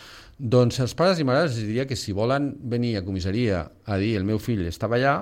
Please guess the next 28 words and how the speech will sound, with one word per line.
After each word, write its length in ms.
i 140
és 80
aquest», 400
doncs 380
que 80
ho 80
facin. 400
Segurament 640
la 140
col·laboració 420
amb 80
la 60
justícia, 560
al 160
final 260
la 80
justícia, 400
quan 140
tingui 240
que 80
aplicar 340
la 140
seva 320
norma, 320
doncs 160
serà 160
més 180
benèvola. 460